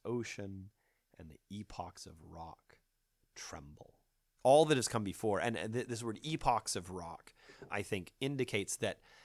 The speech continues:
Smith's vision of the time that it's taken to lead up to the creation of man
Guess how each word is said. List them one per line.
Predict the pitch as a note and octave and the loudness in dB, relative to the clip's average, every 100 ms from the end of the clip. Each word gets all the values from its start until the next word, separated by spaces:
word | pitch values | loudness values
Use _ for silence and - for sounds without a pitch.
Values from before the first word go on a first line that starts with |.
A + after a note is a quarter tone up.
| - _ _ _ _ _ _ | -20 _ _ _ _ _ _
Smith's | - - C#3+ D3+ C#3 - | 2 2 2 2 0 0
vision | A2 G#2+ A#2 G#2 G#2+ F#2+ | -2 0 0 0 -2 -2
of | F#2+ F#2+ F2 - - | 0 0 -2 -8 -14
the | G2 G2+ | -8 -6
time | - - - A2 A#2 | -6 -8 -6 -4 -2
that | A2+ F2+ | -4 -6
it's | - - | -8 -12
taken | - G2 - A#2+ C3 C3+ | -6 -6 -4 -4 -6 -8
to | - | -6
lead | G2 G2+ G2 | -6 -4 -2
up | F#2+ - | -2 -4
to | B2+ | -8
the | |
creation | C3+ D3 C#3 D3+ | -4 -4 -2 -6
of | |
man | D3 D#3 D#3 | -4 -2 -2